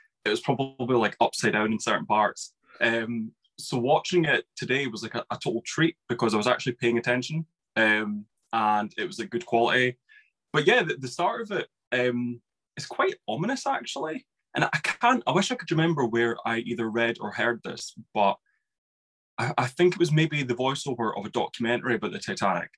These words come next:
and it was saying that at the same time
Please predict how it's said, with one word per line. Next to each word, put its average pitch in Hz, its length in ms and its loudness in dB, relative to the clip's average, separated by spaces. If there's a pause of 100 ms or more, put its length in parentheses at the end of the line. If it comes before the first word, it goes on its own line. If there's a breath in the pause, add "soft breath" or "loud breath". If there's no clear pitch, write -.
and 107 60 -2
it - 60 -4
was - 160 -2
saying 123 460 4 (580)
that - 360 4 (540)
at 120 140 2
the 120 60 2
same 147 560 2
time 120 540 0